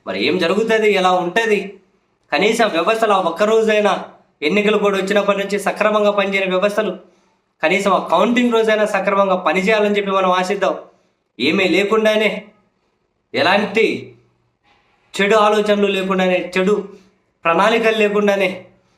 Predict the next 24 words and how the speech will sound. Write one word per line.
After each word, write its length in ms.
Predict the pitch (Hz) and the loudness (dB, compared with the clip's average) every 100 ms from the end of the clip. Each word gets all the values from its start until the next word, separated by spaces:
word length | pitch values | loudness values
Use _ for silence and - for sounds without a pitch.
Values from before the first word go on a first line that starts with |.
| _ - | _ -4
ఎగ్జిట్ 380 | 160 185 240 | -2 0 0
పోల్స్లో 320 | 226 220 208 214 | 2 0 2 0
మనకు 220 | 202 180 | 0 0
సంబంధం 420 | 196 214 233 226 | 0 0 0 0
లేదు, 400 | 226 220 208 202 - _ _ _ _ _ _ _ _ | 0 0 0 -6 -18 _ _ _ _ _ _ _ _
దాని 200 | 135 165 | -2 0
గురించి 220 | 190 202 185 | 2 0 0
పట్టించుకోకండి. 880 | 180 202 226 226 214 226 214 - - _ _ _ _ | 0 0 -2 -2 0 0 0 -4 -12 _ _ _ _
నాలుగో 360 | 131 156 208 214 | 0 2 2 2
తేదీ 220 | 214 196 | 2 0
ఎగ్జాక్ట్ 440 | 180 - 226 226 247 | -2 0 -2 0 0
ఫలితాల్లో 540 | 226 214 214 208 202 | 0 0 0 2 2
మనమే 280 | 151 165 240 | 0 -2 0
గెలవబోతున్నామని 880 | 240 220 214 208 208 208 202 202 196 | 0 2 2 0 0 0 2 0 -2
చెప్పి, 360 | 190 196 185 - _ _ _ | -4 -6 -8 -18 _ _ _
ఏ 180 | - 208 | -2 0
ఉద్దేశంతో 640 | 196 294 - 240 233 214 214 | 0 0 0 0 0 0 0
ఎగ్జిట్ 440 | 208 185 226 - | 0 -2 -6 -2
పోల్ 240 | 214 208 | -2 0
ఫలితాలు 380 | 208 196 202 190 | -2 -2 0 -2
రాకముందే 540 | - 156 185 220 220 220 | 0 0 2 0 0 0
కొన్ని 260 | 208 185 | 0 -2
పార్టీలు 360 | 170 185 220 220 | -2 -2 -2 -2
ప్రకటించగలుగుతాయో 960 | 202 202 202 202 196 196 202 190 175 | -2 -2 -4 -4 -4 -4 -2 -2 -4